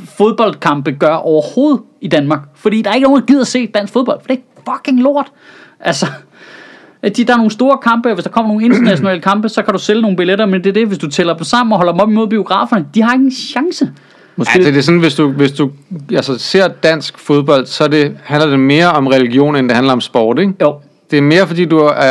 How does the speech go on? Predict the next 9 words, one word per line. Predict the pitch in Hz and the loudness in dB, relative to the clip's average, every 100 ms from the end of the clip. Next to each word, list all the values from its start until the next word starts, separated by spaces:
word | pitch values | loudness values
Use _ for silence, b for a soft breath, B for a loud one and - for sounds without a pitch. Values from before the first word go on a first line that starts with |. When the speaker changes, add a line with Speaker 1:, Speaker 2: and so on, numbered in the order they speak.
| 127 | 2
Speaker 3:
holder | 123 135 131 | 2 2 2
med, | 127 127 123 127 - | 2 2 2 0 -2
med | 156 135 139 | 0 0 2
en, | 139 123 147 | 0 0 -2
en | 160 156 | -4 -2
eller | 156 | 0
anden | 156 147 147 | 0 -2 -2
farve | 139 123 117 | 0 0 0
fane, | - 131 143 165 | 0 2 2 2